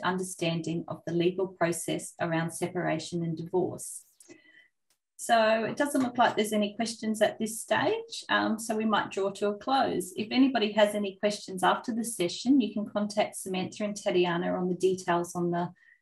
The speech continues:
screen. So on their website, um, via email to Samantha, on Twitter, or via LinkedIn.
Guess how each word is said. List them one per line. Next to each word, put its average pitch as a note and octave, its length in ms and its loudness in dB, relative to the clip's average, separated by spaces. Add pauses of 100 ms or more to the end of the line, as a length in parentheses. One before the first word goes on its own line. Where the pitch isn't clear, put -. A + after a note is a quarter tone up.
(220)
screen. E3 560 0
So D#3+ 320 2
on F3+ 140 2
their F3 140 2
website, C4 800 2 (120)
um, E3+ 640 -2 (140)
via F#3 320 2
email A3+ 520 4
to A3 140 -8
Samantha, A3+ 960 0
on F#3 220 -4
Twitter, A#3+ 500 2
or F#3+ 220 -2
via E3+ 260 2
LinkedIn. D#3+ 800 -4